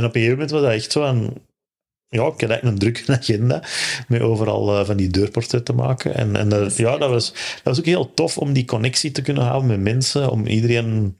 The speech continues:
Speaker 1: ja, de verhalen te horen van, "Hey, en hoe gaat het nu met allen? En, en lukt het wel? En met de kinderen? En zo heel een tijd binnen en
Speaker 2: Dat,
Speaker 1: met
Speaker 2: dat
Speaker 1: werk."
Speaker 2: is nu eigenlijk de, de covid-situatie.
Speaker 1: Ja,
Speaker 2: Eh.
Speaker 1: ja,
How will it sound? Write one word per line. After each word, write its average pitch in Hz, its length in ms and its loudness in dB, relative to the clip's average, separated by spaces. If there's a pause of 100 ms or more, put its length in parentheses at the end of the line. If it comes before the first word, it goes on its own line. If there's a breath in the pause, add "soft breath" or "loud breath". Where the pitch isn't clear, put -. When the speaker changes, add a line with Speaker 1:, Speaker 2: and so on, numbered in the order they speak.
(180)
Speaker 1:
ja, 107 200 0
de 120 100 2
verhalen 98 460 2
te 131 100 -2
horen 131 220 0
van, 110 120 -2
"Hey, 101 360 0 (680 loud breath)
en 113 140 2
hoe 98 100 2 (100)
gaat - 100 4
het - 80 -6
nu 135 100 2
met 135 160 2
allen? 131 300 2
En, 95 180 0
en 87 180 0
lukt 92 160 0
het - 140 0
wel? 131 140 0
En 117 120 2
met 95 140 -2
de 92 80 -4
kinderen? 131 720 2
En 95 80 0
zo 95 220 2
heel 95 200 0
een 90 80 -4
tijd 87 280 -2
binnen 117 300 2
en 107 60 0
Speaker 2:
Dat, 92 100 0
Speaker 1:
met - 140 -2
Speaker 2:
dat 95 100 0
Speaker 1:
werk." 127 280 2
Speaker 2:
is 196 80 -6
nu 196 60 0
eigenlijk 190 380 -4
de, 160 420 0
de 165 260 -4
covid-situatie. 156 1300 -2
Speaker 1:
Ja, 147 280 4
Speaker 2:
Eh. 139 60 -8
Speaker 1:
ja, 131 100 -2